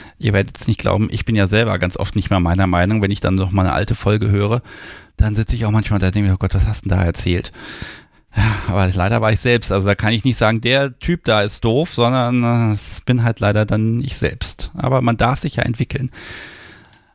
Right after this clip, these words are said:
Okay, so, das Podcast-Sobi hat übrigens noch geschrieben, ähm,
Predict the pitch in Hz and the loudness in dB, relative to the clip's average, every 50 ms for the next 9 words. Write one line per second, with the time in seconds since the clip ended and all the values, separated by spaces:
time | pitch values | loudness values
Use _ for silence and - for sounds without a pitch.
0 | _ _ _ _ _ _ - - 131 - - - 190 185 160 143 104 - - - | _ _ _ _ _ _ -4 -4 -4 -2 -2 -2 0 0 0 -2 -6 -10 -12 -12
1 | - - 131 131 123 117 110 - - 147 156 - - 165 151 - 156 143 143 143 | -8 -2 0 2 2 2 0 0 -2 -2 -2 2 0 0 0 0 0 2 2 0
2 | 139 151 147 143 127 - 143 131 - 135 - - 147 143 139 135 131 135 131 127 | 0 0 0 -2 0 0 0 0 0 -2 -2 0 2 2 2 2 2 2 2 2
3 | 117 113 127 - 110 120 120 113 113 110 104 | 0 -2 -4 -2 0 2 2 2 2 0 -2